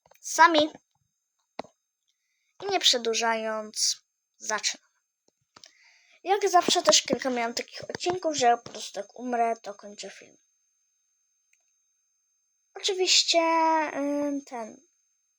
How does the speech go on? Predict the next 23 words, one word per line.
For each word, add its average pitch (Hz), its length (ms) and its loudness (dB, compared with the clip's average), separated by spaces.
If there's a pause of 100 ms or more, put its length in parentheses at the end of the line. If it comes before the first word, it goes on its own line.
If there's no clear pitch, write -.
(120)
ym, 254 680 -2 (120)
<laughs> 539 220 -8
Boże, 311 280 -2
zapomniałam 247 440 -6
co 240 120 -12
powiedzieć. - 420 -10 (460)
Dobra, 226 220 -2 (100)
nieważne. 220 340 -6 (2000)
Więc 381 160 -4
po 349 100 4
prostu 330 220 4
chciałam 285 400 4
wam 254 220 6 (380)
też - 300 2
przeprosić 277 680 0
was, 233 600 0 (160)
e, 208 340 -2
że 220 160 -4
tak 226 200 -6
długo 233 240 -4
nie 240 140 -6
było 226 180 2
filmów. 233 720 -4